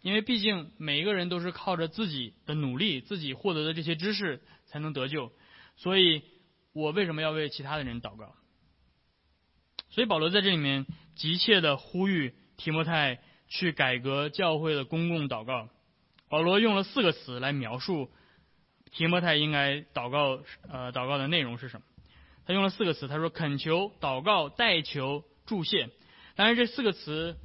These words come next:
呃，没有什么刻意的、特别的大的区别，但是他们所代表的侧面不同。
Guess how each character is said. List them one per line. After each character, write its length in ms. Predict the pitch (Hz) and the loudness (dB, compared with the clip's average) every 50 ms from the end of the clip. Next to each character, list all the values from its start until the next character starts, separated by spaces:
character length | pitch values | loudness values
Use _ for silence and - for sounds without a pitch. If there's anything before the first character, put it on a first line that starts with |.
| - - - - - _ _ - | -18 -20 -20 -20 -20 _ _ -8
呃， 180 | 139 139 135 | -6 -6 -4
没 140 | 139 143 147 | -2 -2 -2
有 240 | 180 175 147 131 131 | 0 0 0 -2 -4
什 40 | 135 | -4
么 100 | 139 143 | -6 -8
刻 260 | - - - 220 190 | -8 -6 -2 0 0
意 160 | 165 160 151 | 2 0 0
的、 320 | 139 135 131 127 120 120 117 135 - _ - | 0 0 0 -2 -2 -4 -6 -10 -14 _ -20
特 180 | - - 180 160 | -8 -6 -4 -2
别 140 | 143 135 131 | -2 -2 -2
的 120 | 135 135 | -2 -2
大 280 | 131 - 190 165 147 135 | -2 -2 -2 -2 -2 -4
的 120 | 127 123 | -4 -6
区 220 | - - - 196 | -6 -4 -4 -4
别， 160 | 180 139 120 123 | -2 -2 -4 -2
但 180 | 156 160 156 | -2 -2 -2
是 220 | 151 151 147 139 139 | -2 -2 -4 -4 -4
他 140 | - 165 | -4 -2
们 180 | 165 165 165 165 | -2 0 0 -2
所 160 | - - - | -4 -6 -4
代 160 | 165 226 233 | 0 2 2
表 140 | 202 165 139 | 2 2 2
的 100 | 139 147 | 0 0
侧 300 | - - - - 247 190 | -2 -4 -2 0 2 2
面 320 | 160 151 147 135 123 120 127 - - | 4 4 2 2 0 -2 -6 -8 -10
不 80 | - | -10
同。 240 | 156 - - 113 127 | -10 -10 -12 -16 -16